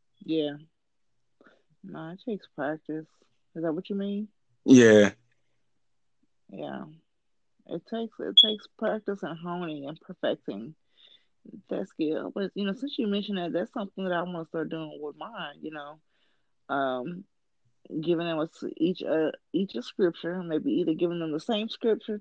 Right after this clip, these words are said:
Speaker 1: to, to research or study. Um, 'cause I, it's already, I feel like it's already pulling teeth, getting them all to sit down and listen to me, uh,
Speaker 2: <laughs>
Speaker 1: teach, teach them,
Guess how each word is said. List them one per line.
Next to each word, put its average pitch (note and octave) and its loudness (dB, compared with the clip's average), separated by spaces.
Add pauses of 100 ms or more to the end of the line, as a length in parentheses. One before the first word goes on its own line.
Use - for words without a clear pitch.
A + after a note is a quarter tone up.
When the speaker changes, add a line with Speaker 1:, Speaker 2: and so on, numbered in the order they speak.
Speaker 1:
to, A3 -6 (260)
to G3+ -6
research G#3+ -2
or A3 -4
study. A3+ -2 (1160)
Um, F3 -4 (160)
'cause A3 -2
I, G3+ 4
it's G#3+ 0
already, G3+ 4 (220)
I - -2
feel G3+ -2
like F#3 2
it's F3 -4
already E3+ 2
pulling D#3+ -4
teeth, D#3+ 0
getting C#3 0
them C#3+ -4
all C3 -2
to C3+ -12
sit C#3+ 0
down B2+ -6
and G2 -6
listen D3+ -2
to D#3 0
me, B2+ -14 (640)
uh, - 8 (120)
Speaker 2:
<laughs> - -10
Speaker 1:
teach, F#3 0 (240)
teach G#3+ -2
them, D3+ -6